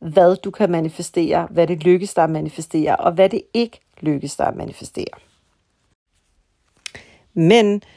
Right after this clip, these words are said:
før vi går ind i den del, sådan helt konkret, hvad kan du, der sidder derude og lytter med nu, hvad kan du bruge alt det her med den frie vilje, øh, til? Så får jeg bare lige lyst til at sige,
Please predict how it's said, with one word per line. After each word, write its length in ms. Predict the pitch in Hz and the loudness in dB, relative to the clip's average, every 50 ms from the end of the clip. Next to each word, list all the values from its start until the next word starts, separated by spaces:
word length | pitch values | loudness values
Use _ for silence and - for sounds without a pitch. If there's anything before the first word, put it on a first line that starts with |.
| _ _ _ | _ _ _
før 320 | - - - 247 - 170 170 | -8 -2 2 2 2 2 0
vi 120 | 220 233 | -2 -4
går 140 | - 185 170 | -4 -2 -2
ind 220 | 151 170 165 - _ - | -2 -4 -6 -8 _ -12
i 80 | 185 | -12
den 320 | 160 - - 220 208 - 160 - | -10 -2 0 0 0 0 -4 -10
del, 300 | 156 - - - - - | -12 -12 -12 -14 -18 -18
sådan 240 | - - - - 156 | -14 -12 -10 -8 -4
helt 240 | 160 - 254 - - | -2 -2 -2 -2 -2
konkret, 520 | - 226 196 - - 214 202 185 - - - _ _ | -2 -2 -2 0 2 4 4 4 2 -4 -14 _ _
hvad 340 | - 151 143 180 180 190 208 | -14 -2 2 4 6 6 4
kan 200 | 208 - - 185 - - | 2 -2 -6 -8 -4 -2
du, 160 | 233 233 226 - _ _ - | -2 -2 -2 -4 _ _ -14
der 60 | - | -10
sidder 240 | 170 - - 190 190 | -4 -2 0 2 2
derude 220 | 185 175 170 170 180 | 2 2 2 4 4
og 60 | 180 | 4
lytter 200 | 170 165 160 165 | 4 2 2 2
med 200 | 156 165 175 175 | 2 2 2 2
nu, 140 | 175 170 165 | 2 2 2
hvad 140 | 170 180 | 2 0
kan 120 | 175 - 175 | 0 -2 -6
du 120 | - 208 | -6 -4
bruge 320 | 196 - 202 196 196 - - | 0 4 4 6 6 6 4
alt 140 | 170 170 | 4 2
det 80 | - 180 | 0 0
her 120 | 180 165 | -2 -2
med 120 | - 160 156 | 0 -2 -4
den 100 | 156 156 | -4 -6
frie 320 | - - 190 185 185 190 | -4 -2 0 0 2 0
vilje, 420 | 180 170 165 160 170 170 185 190 180 - - - - _ _ _ _ | 0 -2 -2 -2 0 0 -2 -2 -4 -6 -14 -20 -20 _ _ _ _
øh, 240 | - 165 160 156 165 - _ _ | -2 0 0 0 0 -2 _ _
til? 400 | - - - 254 254 269 285 - - - _ - - - - - - - - - | -8 0 4 4 4 4 4 -2 -8 -18 _ -20 -20 -20 -20 -20 -20 -20 -18 -12
Så 140 | - - | -10 -2
får 120 | - - 226 | 2 4 4
jeg 100 | 202 196 | 6 6
bare 160 | 208 202 202 | 6 4 4
lige 220 | 202 220 196 196 | 4 2 2 2
lyst 180 | 220 220 - - | 2 0 0 -2
til 240 | - - 208 202 - - | 0 0 2 2 0 -2
at 140 | - 190 | -4 -6
sige, 640 | - - - - - 208 190 196 208 220 240 247 | -4 -6 -6 -4 -4 -2 -2 0 0 0 -2 -4